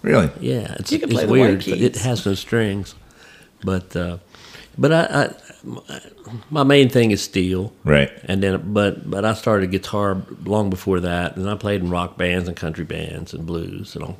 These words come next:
Speaker 2: and, and I didn't pick up the fiddle till late thirties or forty.
Speaker 1: Wow.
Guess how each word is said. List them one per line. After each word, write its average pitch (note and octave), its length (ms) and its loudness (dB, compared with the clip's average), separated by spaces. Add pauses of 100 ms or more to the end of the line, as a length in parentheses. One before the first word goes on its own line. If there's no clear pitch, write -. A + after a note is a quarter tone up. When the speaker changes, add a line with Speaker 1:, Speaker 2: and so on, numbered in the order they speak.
(120)
Speaker 2:
and, - 240 -12
and F2+ 220 -8 (500)
I G#2+ 100 -2
didn't G2+ 220 0
pick A2 160 -4
up F2 120 0
the - 80 -2
fiddle G#2 300 2
till F2 400 -2
late F2+ 240 -2
thirties F#2+ 480 0
or D#2 80 -8
forty. F#2+ 540 -4 (260)
Speaker 1:
Wow. C2+ 320 0